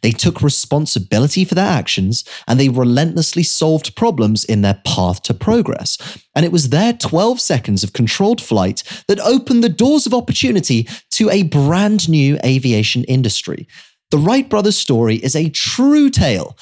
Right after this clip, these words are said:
of innovation, dedication, and willpower. That's how most of us remember the Wright brothers, and I wish I could end their story there.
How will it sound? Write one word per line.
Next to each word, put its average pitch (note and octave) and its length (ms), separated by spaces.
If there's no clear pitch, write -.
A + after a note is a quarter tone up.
of A#2 160
innovation, C3+ 720
dedication, A#2 800
and A2 400
willpower. F#2 800
That's D4 240
how G#3+ 160
most A#2+ 480
of G2 80
us - 420
remember G2 460
the F#2+ 120
Wright F#2 280
brothers, - 460
and F3+ 420
I B2 80
wish D#3 240
I G3+ 140
could F#3+ 160
end E3 160
their E3 80
story C#3 360
there. E3 300